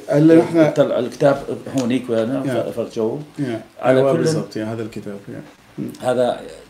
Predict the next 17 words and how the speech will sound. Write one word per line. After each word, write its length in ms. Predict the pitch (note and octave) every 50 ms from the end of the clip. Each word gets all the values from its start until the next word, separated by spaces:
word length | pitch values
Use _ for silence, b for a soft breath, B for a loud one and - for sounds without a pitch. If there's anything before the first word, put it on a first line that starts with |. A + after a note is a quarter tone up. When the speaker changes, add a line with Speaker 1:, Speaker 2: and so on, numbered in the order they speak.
| - - - - B2 C3 -
Speaker 2:
جو 220 | - D3 D3 D3 C3+
الإسلام 640 | A#2+ A#2 G#2+ G#2 G#2 - - A#2+ A#2+ B2 - - - G#2
بعد 200 | G#2+ G#2 A2+ G2+
لقتل 420 | G#2+ - B2 - - A2 G2+ F#2+
أهلنا. 300 | G2 - - A2 A2+ C#3 D3+ - - D3
Speaker 1:
يا. 180 | C3 A#2+ - - - b b b b b b - -
Speaker 2:
جو 300 | C3+ C3 C3+ B2 G#2 - - -
لرئيس 800 | A2 A2 G#2+ G#2 G#2 G2+ G2 G2+ G2 G2 A2 A2 G#2+ G#2 - B2+
هاي 80 | A#2+
العشيرة 540 | A#2 A2 G2+ G2+ - - B2 B2 A2 A2+ A2
اسمه 360 | G#2+ A2 A2+ A2 A2 G#2 G2 G2 - - - _ - -
عيسى 260 | A2 - - - G#2+
زتة. 360 | A2 B2+ B2 - - D#3+ D#3 D#3 - C#3+
Speaker 1:
مهم. 260 | B2+ A#2+ A#2+ A2 A2 - _ B B B B B B B B B B B B B B B B B B B B B B B B _ _ -
Speaker 2:
وضابط 520 | A#2+ A#2+ A2 B2+ C3 C3 B2 C3+ - - C3+
معه 320 | C#3+ B2 A2+ B2+ B2+ C3
اسمه 420 | C3+ - B2 B2 A#2+ A2+ A2+ A2